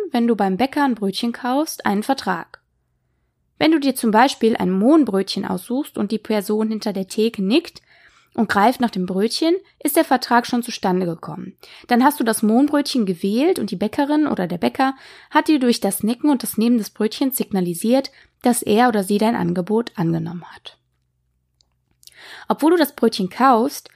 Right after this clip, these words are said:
und der Bäcker der Verkäufer ist, bist du hier derjenige, der das Angebot macht. Die Initiative kommt ja von dir, das heißt, du gehst in die Bäckerei und signalisierst, dass du gern ein Mohnbrötchen hättest und dafür fünfzig Cent an den Bäcker zahlen willst.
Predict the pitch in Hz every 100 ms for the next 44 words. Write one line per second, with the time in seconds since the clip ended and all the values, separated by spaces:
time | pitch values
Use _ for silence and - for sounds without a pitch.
0 | _ - 202 190 190 233 233 208 190 -
1 | 247 240 202 202 - - - 226 - 254
2 | 233 220 220 214 226 220 226 - 180 175
3 | 160 170 - 160 - _ - _ - -
4 | - - 220 208 - 220 - 254 285 339
5 | 330 311 277 - 226 214 226 185 190 -
6 | 196 196 202 208 208 - 196 190 190 202
7 | 190 202 311 302 226 196 185 196 202 247
8 | 440 - - - _ - 330 262 240 226
9 | 214 190 185 214 202 180 - 190 175 180
10 | - - 190 196 226 196 269 339 - 285
11 | 208 202 - 214 220 190 185 175 - 170
12 | - - - - -